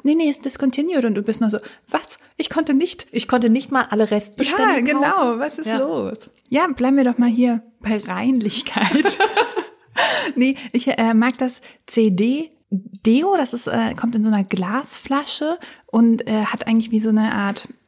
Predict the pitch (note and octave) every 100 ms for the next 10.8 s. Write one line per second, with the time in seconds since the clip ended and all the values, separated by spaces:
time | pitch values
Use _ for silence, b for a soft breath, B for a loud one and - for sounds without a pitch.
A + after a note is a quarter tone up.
0 | _ - A#3+ B3 B3+ - A#3+ G#3+ B3+ B3
1 | G#3 G3 F#3+ G3+ B3 C#4 - - B3+ C#4+
2 | C#4+ B3 G#3+ G#3 G3+ G3 G3 G3+ - F#3
3 | G3 A#3+ B3 - G#3+ A3 G3 G3 G3 G3
4 | F#3+ A3 A3 F#3 - G3 F3+ F#3+ A#3 C#4+
5 | - - C4 C#4 A3+ A#3+ A#3+ A3+ A#3+ G3
6 | F#3+ G#3+ A3+ - F#3+ F#3+ G3 F#3+ - A3
7 | G#3+ - - G#3+ - F#3+ A3 C#4 - C#4+
8 | B3 A3+ A3+ G#3+ - A3+ A3+ G3+ A3+ B3+
9 | G#3+ G#3 G#3 A3+ B3 A#3 A3 - B3 -
10 | - G3+ G3 F#3+ F#3+ G3 B3+